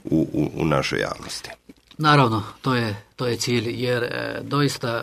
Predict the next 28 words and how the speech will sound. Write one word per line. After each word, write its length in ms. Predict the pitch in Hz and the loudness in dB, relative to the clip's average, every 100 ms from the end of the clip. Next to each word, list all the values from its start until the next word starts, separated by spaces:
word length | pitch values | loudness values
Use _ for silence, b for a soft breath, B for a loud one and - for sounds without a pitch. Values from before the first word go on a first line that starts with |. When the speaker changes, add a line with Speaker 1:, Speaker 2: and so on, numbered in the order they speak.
| 120 117 123 | -4 -6 -6
Speaker 2:
e, 40 | |
nije 220 | 143 143 | -2 -2
to 320 | 123 139 123 113 | 0 -2 -2 -4
puka 220 | 147 143 | -6 -4
fraza, 360 | 120 135 143 127 | -4 0 2 2
puno 260 | 117 147 135 | 2 2 2
smo 180 | 131 | 0
razmišljali, 600 | 127 120 127 135 127 117 | -2 2 4 4 0 -4
znate, 320 | 110 123 123 117 | -4 -6 -6 -6
kako 480 | - 143 143 123 117 B B B | -2 -2 -2 -4 -4 B B B
sta-, 260 | - - 139 | -6 0 2
to 140 | 151 | 2
je, 120 | 170 | 2
to 100 | 151 | 4
je 180 | 165 147 | 6 6
jedna 180 | 151 147 | 6 4
odlika 340 | 147 147 135 127 | 4 2 2 2
refo-, 440 | 123 139 127 131 | 2 -2 -2 -2
reformatora, 800 | 127 139 135 139 131 127 120 120 | -2 0 4 4 2 -2 -2 -4
e, 40 | 120 | -4
probati 440 | 143 156 147 139 | 0 0 0 0
učenje, 560 | 143 156 139 127 127 113 | 0 0 0 0 -2 -2
glavnu 340 | 110 143 147 | 0 2 4
misao 280 | 143 143 131 | 4 2 0
sažeti 680 | 113 - 139 117 104 113 113 117 | -2 2 2 2 -2 -4 -2 -4
u 120 | 117 | -4
nekakve 360 | 127 127 123 120 | -4 -4 -4 -6
slogane, 560 | - 123 127 127 113 | -4 -2 0 -2 -2